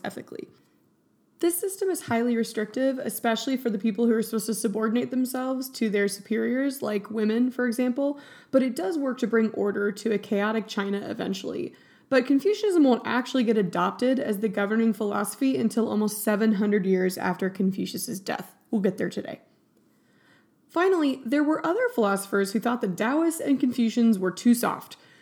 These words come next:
They believed that the only way to establish order was through an autocracy where the ruler had complete power over the people.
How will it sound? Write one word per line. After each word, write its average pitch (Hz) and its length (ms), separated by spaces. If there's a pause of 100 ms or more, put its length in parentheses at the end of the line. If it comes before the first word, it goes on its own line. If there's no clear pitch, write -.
(160)
They 330 120
believed 311 280
that 233 140
the 202 200
only 311 300
way 208 260
to 190 160
establish 226 400
order 180 340
was 185 260
through 196 200
an 190 140
autocracy 190 720
where 185 100
the 185 100
ruler 254 360
had 220 180
complete 226 580
power 208 560
over 190 360
the 180 100
people. - 480